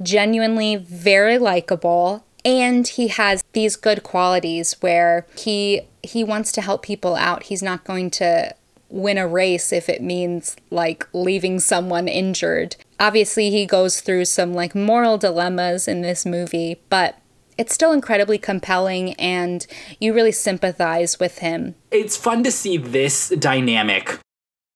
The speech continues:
Speaker 2: in a D com that we haven't seen in a while, which builds upon Eric Von Denton's character, Brink, as a wholesome young man doing what he truly loves to do and also going above and beyond,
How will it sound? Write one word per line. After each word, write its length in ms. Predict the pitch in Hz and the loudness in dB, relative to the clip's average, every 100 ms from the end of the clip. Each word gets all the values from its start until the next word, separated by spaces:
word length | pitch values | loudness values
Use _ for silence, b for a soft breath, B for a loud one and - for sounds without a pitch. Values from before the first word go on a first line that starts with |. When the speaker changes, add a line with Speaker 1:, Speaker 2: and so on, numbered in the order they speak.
| - - | -20 -8
Speaker 2:
in 260 | - 143 143 | -2 0 0
a 160 | 147 135 | 0 -2
D 240 | 135 139 | -2 -2
com 240 | 131 120 | 0 0
that 100 | 107 | 0
we 100 | 110 | -2
haven't 280 | 113 131 123 | -2 0 -2
seen 160 | 117 127 | -2 -2
in 80 | 101 | 0
a 80 | |
while, 560 | 95 120 123 101 92 - B B | 0 2 2 2 0 -2 B B
which 260 | 156 143 131 | -2 -2 0
builds 300 | 151 135 139 | 0 0 0
upon 600 | 123 123 110 104 101 95 _ B _ - | -2 0 0 0 -2 -8 _ B _ -2
Eric 300 | 143 147 143 | 0 0 0
Von 260 | 139 120 | 0 2
Denton's 380 | 120 117 113 110 | 0 0 -2 -4
character, 580 | - 170 180 - 101 95 | 0 2 2 0 0 0
Brink, 540 | 95 185 143 135 - B - _ _ _ - | 0 0 2 0 -2 B -20 _ _ _ -4
as 500 | 143 127 120 110 104 _ _ _ - | 0 2 2 0 -6 _ _ _ -2
a 100 | 156 | 0
wholesome 460 | 156 160 - 160 | 2 2 2 2
young 260 | 131 131 143 | 2 2 2
man 440 | 113 98 101 104 120 | 2 2 2 -2 -4
doing 600 | 143 156 156 143 135 135 - - _ | 0 2 2 0 -2 -4 -6 -16 _
what 240 | 147 139 143 | -4 -2 0
he 160 | 151 | 0
truly 300 | 156 170 185 | 0 0 2
loves 200 | 175 139 | 2 0
to 60 | 170 | -2
do 300 | 131 107 120 | 0 0 0
and 220 | 127 120 | 0 -2
also 400 | - 117 - 123 | -2 -2 -2 -2
going 320 | 117 123 123 | 0 0 0
above 280 | 117 123 135 | -2 -2 -2
and 120 | 175 | 0
beyond, 500 | 170 160 101 98 98 | 0 0 0 -2 -4